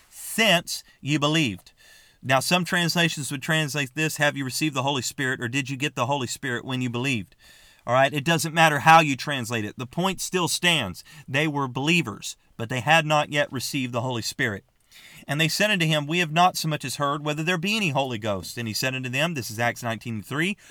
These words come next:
"Unto what then were you baptized?" And they said, "Unto John's baptism." Then said Paul, "John verily baptized with the baptism of repentance, saying unto the people that they should believe on him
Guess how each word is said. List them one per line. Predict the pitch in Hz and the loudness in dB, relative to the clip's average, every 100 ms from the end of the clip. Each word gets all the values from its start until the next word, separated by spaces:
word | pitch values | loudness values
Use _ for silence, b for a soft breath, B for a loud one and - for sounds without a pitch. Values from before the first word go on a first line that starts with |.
| B B | B B
"Unto | 135 139 | -2 2
what | 156 170 156 | 4 4 4
then | 175 | 0
were | 170 | 2
you | 165 170 | 0 2
baptized?" | 185 208 - 139 101 - | 4 4 2 0 0 -2
And | |
they | 135 | -4
said, | 147 143 | -2 -2
"Unto | 143 156 | 0 -2
John's | 127 175 190 165 | 2 4 4 2
baptism." | 190 170 - 104 - - _ _ _ _ _ _ _ _ B B 151 | 0 0 -2 -10 -10 -14 _ _ _ _ _ _ _ _ B B -2
Then | 156 208 | 2 2
said | 202 - 196 - | 2 0 0 0
Paul, | 180 175 110 | 4 6 4
"John | - 151 160 202 | 0 4 4 4
verily | 185 175 151 | 2 -2 -2
baptized | 127 127 127 135 123 123 | 2 2 2 2 0 0
with | 135 | -8
the | 120 | 2
baptism | 139 139 - 117 120 | 4 4 0 -8 -8
of | 104 | -8
repentance, | 101 202 190 - | -4 -2 -2 -4
saying | - 180 185 | -4 -2 -2
unto | 139 | -6
the | 120 | -10
people | 110 127 135 | -10 -12 -10
that | 139 | -6
they | 131 | -4
should | 123 113 | -4 -6
believe | 113 156 165 | -6 -4 -2
on | 131 | -4
him | 120 117 | -2 -4